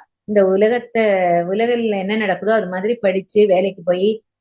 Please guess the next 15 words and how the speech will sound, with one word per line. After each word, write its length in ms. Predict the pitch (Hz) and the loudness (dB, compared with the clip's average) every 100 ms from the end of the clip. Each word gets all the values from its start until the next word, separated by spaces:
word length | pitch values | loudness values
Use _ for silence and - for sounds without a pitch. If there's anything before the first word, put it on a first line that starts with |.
| _ | _
ஆஹ், 460 | 208 214 190 185 185 | -6 -4 -4 -4 -2
கல்யாணம் 360 | 202 202 202 190 | 0 0 -2 -4
பண்ணிட்டு 360 | 180 185 208 | -8 -4 0
ஒரு 120 | 196 | 0
குடும்பத்தை 400 | 180 196 202 202 196 | 0 -4 -2 -4 -2
காப்பாத்தி 380 | 185 185 185 214 | -2 -2 -2 0
எப்ப 300 | 185 - 339 | 0 2 2
அந்த 160 | 214 | 2
மாதிரி 300 | 202 208 233 | -2 0 2
ஒரு 180 | 226 190 170 _ _ - | 2 2 -4 _ _ -2
கிரகஸ்தனா 500 | 220 247 240 247 233 | -2 -2 -4 -2 0
வரப்போறாரு 640 | 202 180 185 202 190 185 | 0 -2 0 2 2 2
அப்படின்னு 240 | 196 175 190 | 0 -2 -6
சொல்லிட்டு 420 | 196 180 190 254 | -4 -4 2 2
ரொம்ப, 240 | 190 190 | 2 2